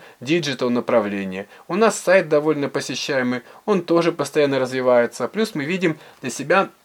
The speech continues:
развитие в том, чтобы не ограничиваться, собственно, производством контента, не ограничиваться только медиа, использовать возможности нашего бренда, который уже зарекомендовал себя как бренд для путешественников. Мы довольно часто в последнее время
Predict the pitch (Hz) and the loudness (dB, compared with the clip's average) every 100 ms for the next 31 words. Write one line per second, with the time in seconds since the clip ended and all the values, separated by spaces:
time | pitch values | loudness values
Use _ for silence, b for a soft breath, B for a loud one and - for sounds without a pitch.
0 | _ _ _ _ - 147 143 170 170 170 | _ _ _ _ -4 0 2 2 2 2
1 | 160 226 240 - 175 170 175 160 143 131 | 4 2 2 0 2 4 4 4 4 4
2 | 196 - 170 165 151 - 151 - 135 135 | 2 0 -2 -2 -2 -2 -2 -4 -4 -2
3 | 120 127 131 151 135 180 196 123 98 104 | -2 -2 -6 -6 -2 -2 0 -2 -4 -4
4 | 120 131 127 160 196 190 175 170 170 160 | -2 0 0 -2 -2 -4 -4 -6 -2 -2
5 | 165 151 113 104 101 - 160 156 151 143 | -2 0 -2 -2 -8 -4 -2 0 0 0
6 | 123 147 156 - 147 135 123 143 113 127 | 0 -2 -6 -6 -6 -4 -2 -2 0 0
7 | 165 151 123 B B B 127 156 151 127 | -2 -4 -8 B B B -2 0 0 0
8 | 175 180 156 135 123 131 135 - 110 147 | 0 0 -4 -4 0 6 6 4 -2 2
9 | 175 127 98 120 175 123 120 127 - 120 | 2 0 -4 -2 -2 0 -2 -2 -6 -6
10 | 101 107 98 101 - B B B 165 165 | -6 -8 -10 -12 -14 B B B 0 6
11 | 180 196 196 170 - 175 180 143 123 131 | 6 6 4 0 2 2 4 2 2 0
12 | - 143 127 117 127 175 165 123 | 0 -2 0 -2 0 -2 -2 -4